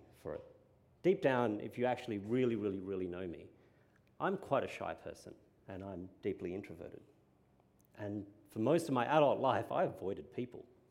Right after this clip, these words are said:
For missions work, it involves people.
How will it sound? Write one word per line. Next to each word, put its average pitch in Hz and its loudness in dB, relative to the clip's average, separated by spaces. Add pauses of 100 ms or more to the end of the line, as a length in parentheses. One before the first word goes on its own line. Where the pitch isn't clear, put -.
(840)
For 110 -10
missions 104 -6
work, 95 -6 (340)
it - -16 (160)
involves 104 -10 (100)
people. - -16